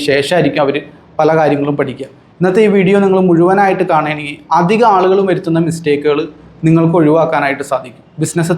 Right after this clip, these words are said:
തരക്കേടില്ലാതെ കൊണ്ടുപോകാനായിട്ട് സാധിക്കും. നിങ്ങൾ ബിസിനസ് just സ്റ്റാർട്ട് ചെയ്തിട്ടുള്ള ഒരാളാണെങ്കിലും ഈ വീഡിയോ മുഴുവൻ കാണാം. ഇനി ഒരു ബിസിനസ്സിലേക്ക് ഇറങ്ങാൻ നിൽക്കുന്ന ഒരാളാണെങ്കിലും ഈ വീഡിയോ നിങ്ങൾ മുഴുവനായിട്ട് കാണാം. ഞാൻ നിങ്ങൾക്കതൊരു ജേണിയിലൂടെ പറഞ്ഞുതരാം. വെറുതെ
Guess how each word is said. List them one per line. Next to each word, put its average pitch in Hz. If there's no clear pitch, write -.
തരക്കേടില്ലാതെ 160
കൊണ്ടുപോകാനായിട്ട് 143
സാധിക്കും. 135
നിങ്ങൾ 170
ബിസിനസ് 190
just 185
സ്റ്റാർട്ട് 170
ചെയ്തിട്ടുള്ള 170
ഒരാളാണെങ്കിലും 147
ഈ 143
വീഡിയോ 139
മുഴുവൻ 139
കാണാം. 135
ഇനി 185
ഒരു 185
ബിസിനസ്സിലേക്ക് 196
ഇറങ്ങാൻ 208
നിൽക്കുന്ന 165
ഒരാളാണെങ്കിലും 143
ഈ 160
വീഡിയോ 151
നിങ്ങൾ 143
മുഴുവനായിട്ട് 143
കാണാം. 117
ഞാൻ 220
നിങ്ങൾക്കതൊരു 240
ജേണിയിലൂടെ 196
പറഞ്ഞുതരാം. 147
വെറുതെ 170